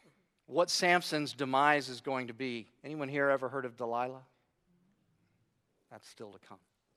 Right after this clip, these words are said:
Now, Samson, in response, being the romantic that he is and the champion of women that he is, replies in verse nineteen, "If you had not plowed with my heifer,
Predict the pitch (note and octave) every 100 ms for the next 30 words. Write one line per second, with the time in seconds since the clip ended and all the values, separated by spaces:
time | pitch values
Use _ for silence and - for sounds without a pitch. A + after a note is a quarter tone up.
0 | _ _ _ _ _ _ - _ _ _
1 | _ _ F#3 A3 G#3+ - E4 F#4+ D4+ A3
2 | G#3+ G#3 F#3 - - C#4+ B3 G3 E3 C4+
3 | F#4 F#4 C#4+ G3+ G#3+ G#3 G3 A#3+ C4+ F#3+
4 | E3+ F3+ F3 G#3 A3+ E3+ E3 - B3 C#4+
5 | C#4 G#3+ F3+ D#3+ C4+ C4+ G3 E3 D3+ D3+
6 | F3 D#3+ E3+ - A3 A3+ E3 D3+ G3+ -
7 | - _ _ _ _ _ - D#3 D#3+ F3+
8 | F3 F#3 E3+ G#3+ G#3+ E3 F3 - _ -
9 | - _ F3 F3 C4+ C#4 A3 C#4+ D4 -
10 | B3+ C#4 B3 G#3+ F#3 F3 G#3+ C#4 A3 G3+
11 | A#3